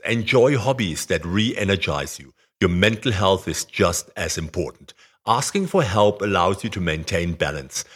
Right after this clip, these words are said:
prevents burnout, and enables you to be fully present both at work and home.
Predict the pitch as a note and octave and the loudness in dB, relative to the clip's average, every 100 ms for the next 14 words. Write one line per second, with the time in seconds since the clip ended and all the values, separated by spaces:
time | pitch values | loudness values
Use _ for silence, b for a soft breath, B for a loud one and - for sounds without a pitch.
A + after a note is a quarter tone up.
0 | _ B2 G2+ C#3 D3+ - G#2+ G#2 G#2+ G2+ | _ 0 2 2 0 -2 2 2 2 2
1 | G#2 G#2 F#2+ D#2+ E2 F#2+ A#2 B2+ - B2+ | 0 0 -6 -4 0 2 2 0 -2 -2
2 | A#2 A#2 - D#2 D2+ - D3+ C#3+ - G#2 | -2 0 -4 -4 -10 -2 2 2 2 0
3 | F#2+ G#2 F2+ - A#2 B2+ B2 - F2 - | 2 -2 0 4 6 6 0 -10 -10 -8
4 | D#2+ E2+ E2 - - D#2+ D2 D2+ D2 B1+ | -2 0 0 -4 -8 -8 -8 -10 -8 -10
5 | - | -12